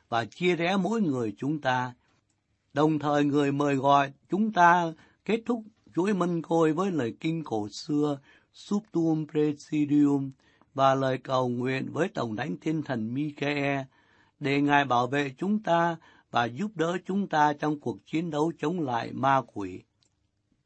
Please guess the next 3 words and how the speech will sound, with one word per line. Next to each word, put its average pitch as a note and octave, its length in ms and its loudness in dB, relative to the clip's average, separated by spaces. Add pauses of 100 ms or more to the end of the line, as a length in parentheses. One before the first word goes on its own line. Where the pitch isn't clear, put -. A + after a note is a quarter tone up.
(140)
Kinh E3+ 300 0
Subtum F3 720 -2
Presidium D#3 1120 -2